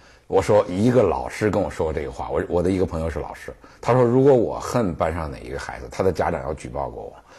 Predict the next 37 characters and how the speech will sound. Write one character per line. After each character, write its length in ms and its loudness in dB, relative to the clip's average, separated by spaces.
他 120 2
说 80 4
我 140 2
收 260 0
拾 120 -2
他 160 -8
的 100 -8
最 220 0
厉 180 -2
害 100 -12
的 80 -14
方 240 -14
法， 160 -18
最 160 2
恶 280 0
的 100 -10
方 220 -12
法， 180 -20
他 140 -2
说 100 2
我 120 0
不 140 -4
是 120 -4
打 140 -10
他， 120 -10
不 160 -10
是 120 -10
骂 200 -6
他， 160 -12
而 100 -10
是 220 -4
从 360 -4
此 120 -8
不 220 -6
理 180 -14
他 160 -14
了。” 60 -14